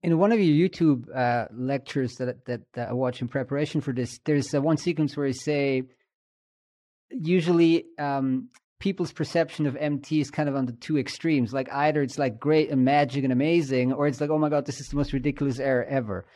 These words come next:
Like, do you have any data or any proportion? Like, where, where do,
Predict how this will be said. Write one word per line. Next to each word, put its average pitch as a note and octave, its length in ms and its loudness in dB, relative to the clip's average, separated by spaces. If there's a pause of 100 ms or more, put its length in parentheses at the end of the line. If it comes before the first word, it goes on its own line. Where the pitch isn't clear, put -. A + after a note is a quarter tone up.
(220)
Like, D3 240 0 (400)
do D#3+ 440 -8
you E3 60 4
have F3+ 120 4
any G3 140 4
data F3 460 4
or D3+ 540 2
any F3+ 240 0
proportion? E3+ 680 -2
Like, B2+ 140 -2
where, D3 200 -2
where D3+ 160 0
do, E3+ 140 -2